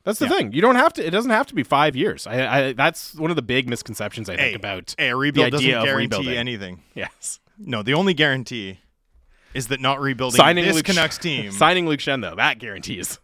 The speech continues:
Speaker 1: lots.
Speaker 2: Well, that guarantees Luke Schenn.
Speaker 1: Yes.
Speaker 2: And Luke Schenn's a good player and a really good person. You know, I feel Luke Schenn's one of the first times I've ever felt really conflicted talking about, like, "Hey, they really should trade this guy because he's such a good dude."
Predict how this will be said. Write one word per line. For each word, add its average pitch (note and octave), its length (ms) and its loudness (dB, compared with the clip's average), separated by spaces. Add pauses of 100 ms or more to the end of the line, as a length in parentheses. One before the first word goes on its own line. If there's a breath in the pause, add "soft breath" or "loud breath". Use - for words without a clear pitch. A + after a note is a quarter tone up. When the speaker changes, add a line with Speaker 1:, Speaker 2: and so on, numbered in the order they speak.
Speaker 1:
lots. - 480 -6 (180)
Speaker 2:
Well, C3+ 240 -2
that D3+ 160 4
guarantees C#3+ 380 -2
Luke B2 140 -6
Schenn. - 180 -4 (340)
Speaker 1:
Yes. - 320 -12 (300)
Speaker 2:
And E3 220 2 (120)
Luke E3 200 -6
Schenn's F#3+ 240 0
a - 20 -6
good F#3+ 160 -2
player A3 320 2
and D3 100 -2
a E3+ 40 0
really G#3+ 240 0
good G#3+ 120 -4
person. F3 400 -2
You C3 120 -6
know, D3+ 120 -4
I D#3 140 -2
feel A3+ 300 -2 (500 soft breath)
Luke F#3+ 220 2
Schenn's D4 320 0
one A#3+ 120 2
of A3 60 2
the F#3+ 160 -2
first F#3 320 0
times F3 240 2
I've D#3 100 4
ever C#3+ 220 0
felt C3+ 220 0
really C3+ 200 0
conflicted C3 580 -6
talking B2+ 280 0
about, A#2+ 100 -4
like, G2+ 120 -8
"Hey, D#3+ 180 0
they C3+ 240 0 (240)
really D3+ 240 0
should C3 160 -8
trade E3+ 220 0
this B2+ 160 -8
guy F#2+ 260 -6
because A#2+ 560 -8
he's C3+ 180 -6
such - 280 -2
a B2+ 140 0 (360)
good C3 240 -4
dude." A#2+ 460 -2